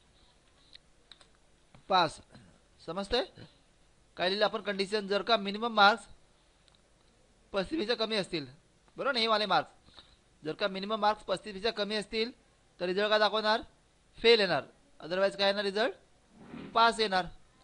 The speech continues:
समजतंय? मग कसे काढणार? इथून if फंक्शन घ्यायचं आहे, बरोबर ना? कुठून जाणार? if फंक्शन घेण्यासाठी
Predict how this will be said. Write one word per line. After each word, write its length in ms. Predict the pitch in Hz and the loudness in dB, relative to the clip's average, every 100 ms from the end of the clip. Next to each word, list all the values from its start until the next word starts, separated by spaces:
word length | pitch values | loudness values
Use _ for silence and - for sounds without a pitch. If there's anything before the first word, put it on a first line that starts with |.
| _ - | _ -10
समजतंय? 360 | 208 202 269 381 _ _ _ _ _ _ - | -8 -2 -4 -4 _ _ _ _ _ _ -20
मग 60 | - | -8
कसे 220 | 202 240 | -4 0
काढणार? 400 | 226 220 220 220 - - _ _ _ _ _ _ - - - _ _ | 2 2 2 0 -2 -20 _ _ _ _ _ _ -20 -20 -20 _ _
इथून 220 | 165 226 214 | -10 -4 -2
if 160 | 226 | 0
फंक्शन 300 | 233 196 208 | 0 -2 -2
घ्यायचं 240 | 175 143 123 | 0 -2 -4
आहे, 120 | 110 _ _ _ _ _ _ _ _ _ | -10 _ _ _ _ _ _ _ _ _
बरोबर 180 | 156 233 | -6 -2
ना? 80 | 247 | -2
कुठून 240 | 202 214 | -2 -4
जाणार? 240 | 208 208 208 | -2 0 0
if 180 | 214 220 | -2 -4
फंक्शन 200 | 196 214 | -6 -6
घेण्यासाठी 440 | 214 214 208 | -2 -2 -2